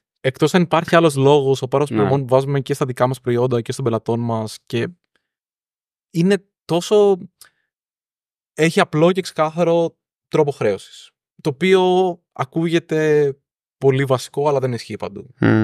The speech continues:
Speaker 1: Το οποίο είναι πρόβλημα.
Speaker 2: Μμμ.
Speaker 1: Έχει πάρα μα πάρα πολύ καλό διαχειριστικό, ώστε να καταλάβεις τι πληρώνεις, τι συνδρομές έχεις κλπ.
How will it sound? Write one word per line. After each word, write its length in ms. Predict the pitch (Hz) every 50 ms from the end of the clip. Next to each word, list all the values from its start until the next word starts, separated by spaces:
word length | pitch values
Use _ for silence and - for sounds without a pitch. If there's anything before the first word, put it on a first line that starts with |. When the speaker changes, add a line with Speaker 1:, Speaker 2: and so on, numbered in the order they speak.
| 107 110
Speaker 1:
Το 60 | 110
οποίο 40 | 123 165
είναι 100 | 165 160
πρόβλημα. 380 | - 127 113 101 101 - - - -
Speaker 2:
Μμμ. 400 | 117 117 117 117 113 113 113 123 - _ _ _ _ _ _ _ _ _ _ _ _ - _ _
Speaker 1:
Έχει 600 | - 120 127 123 - - - 147 151 156 151 _ -
πάρα 280 | 143 143 147 151 151
μα 80 | 143 135
πάρα 160 | 123 139 139
πολύ 120 | 135 135 131
καλό 140 | 131 127
διαχειριστικό, 800 | 131 135 127 - - 110 - - - _ - 131 135 151 160 - _ - - - _ _ _ _
ώστε 200 | - 117 - 139
να 80 | 131 117
καταλάβεις 800 | 123 120 120 123 127 127 127 120 120 131 131 127 127 127 - -
τι 120 | - -
πληρώνεις, 840 | - - 107 113 120 120 127 127 123 127 127 123 123 127 123 120 - -
τι 100 | - 113
συνδρομές 420 | - 123 113 110 107 110 - -
έχεις 460 | 123 123 127 - - 127 123 120 -
κλπ. 240 | - 120 117 113